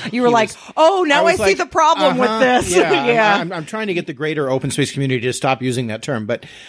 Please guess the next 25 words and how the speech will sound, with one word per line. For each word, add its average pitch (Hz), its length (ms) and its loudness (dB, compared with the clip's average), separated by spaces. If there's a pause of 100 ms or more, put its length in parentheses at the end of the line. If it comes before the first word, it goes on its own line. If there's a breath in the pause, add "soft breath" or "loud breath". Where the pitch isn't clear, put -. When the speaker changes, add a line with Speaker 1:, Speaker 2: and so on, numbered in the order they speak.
Speaker 1:
Yeah. 160 300 2
Speaker 2:
by 151 100 2
the 143 60 0
way, 123 100 -4
he 165 160 -2
was 120 180 -2
just, - 240 -12
he 123 380 -8 (180)
laughed 113 380 -4
his 110 140 -8
ass 113 200 -4
off 110 200 -8
at 127 80 -16
me 127 80 -10
the 117 100 -10
whole 117 140 -10
time 123 260 -8
'cause 107 100 -10
he 113 60 -6
could 113 140 -8
tell 123 160 -4
how 113 80 -6
uncomfortable 117 400 -6
I 107 60 -2
was. 110 200 -6